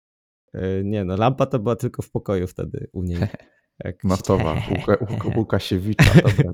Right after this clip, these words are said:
Speaker 2: to
Speaker 1: Tak, przywiozła z Gorlic. Dobra, ale odjechaliśmy trochę, e, z tematem, ale
Speaker 2: No
Speaker 1: rozumiesz,
Speaker 2: właśnie,
Speaker 1: o co
Speaker 2: Michał.
Speaker 1: chodzi, nie?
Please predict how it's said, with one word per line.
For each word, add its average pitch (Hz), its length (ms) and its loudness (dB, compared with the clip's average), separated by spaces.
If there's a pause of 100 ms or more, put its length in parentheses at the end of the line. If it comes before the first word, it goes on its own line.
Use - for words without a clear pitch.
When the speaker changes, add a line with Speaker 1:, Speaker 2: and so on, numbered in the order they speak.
Speaker 2:
to - 60 -2
Speaker 1:
Tak, - 220 -6 (440)
przywiozła 120 480 0
z 110 80 -4
Gorlic. 113 560 -2 (540)
Dobra, 131 260 4
ale 127 380 4 (280)
odjechaliśmy 120 640 2
trochę, 107 520 -2 (440)
e, - 40 -10
z - 120 -10
tematem, 120 560 -2 (580)
ale 135 140 4
Speaker 2:
No 165 40 10
Speaker 1:
rozumiesz, 151 320 6
Speaker 2:
właśnie, 98 80 4
Speaker 1:
o 95 40 0
co 90 60 -6
Speaker 2:
Michał. 90 100 -2
Speaker 1:
chodzi, 95 240 -4
nie? 131 180 -4